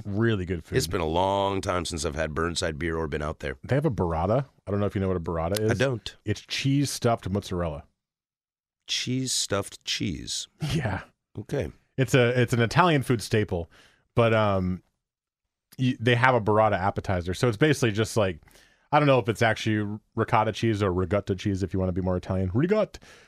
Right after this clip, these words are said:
Speaker 1: Um, that's basically stuffed inside of a mozzarella base.
Speaker 2: Oh.
Speaker 1: It's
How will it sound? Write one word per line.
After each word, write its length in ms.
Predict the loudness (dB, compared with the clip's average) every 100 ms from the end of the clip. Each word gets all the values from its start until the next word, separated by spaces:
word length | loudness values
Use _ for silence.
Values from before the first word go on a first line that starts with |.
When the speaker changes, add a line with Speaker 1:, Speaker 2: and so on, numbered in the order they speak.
| _
Speaker 1:
Um, 500 | 2 4 4 2 0 -6 _
that's 300 | 2 2 2
basically 340 | 4 4 4 2
stuffed 340 | 2 2 2
inside 380 | 0 -2 0 0
of 80 | 0
a 80 | 0
mozzarella 680 | 0 -2 -2 -4 -4 -8 -10 _ _ -8
base. 360 | -8 -8 -16 -12 -2
Speaker 2:
Oh. 240 | 0 0 -4 _
Speaker 1:
It's 200 | -2 -2